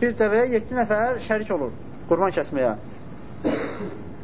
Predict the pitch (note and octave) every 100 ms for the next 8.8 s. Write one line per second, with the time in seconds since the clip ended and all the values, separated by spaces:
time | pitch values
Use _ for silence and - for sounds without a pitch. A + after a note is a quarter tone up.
0 | - - - - - - - - - -
1 | - - - - - G#3+ A#3 C4+ C4+ D4
2 | D4 B3+ B3+ C4 A#3 B3+ A#3 G3+ G#3+ B3+
3 | G3+ - F#3 F3+ F3 - - - G#3 B3
4 | B3 G#3+ G#3 G#3 A#3+ A#3 A#3 A#3+ B3+ A3
5 | A3+ B3+ B3 - - G#3+ G#3+ G#3+ A3 F3+
6 | D3+ A2+ - - - - - - - E3+
7 | F3 A3+ A#3+ A3 G#3 F#3+ G3 A3+ A3+ G#3
8 | A3+ A3 G3+ G3+ G#3 A3 G#3 F#3+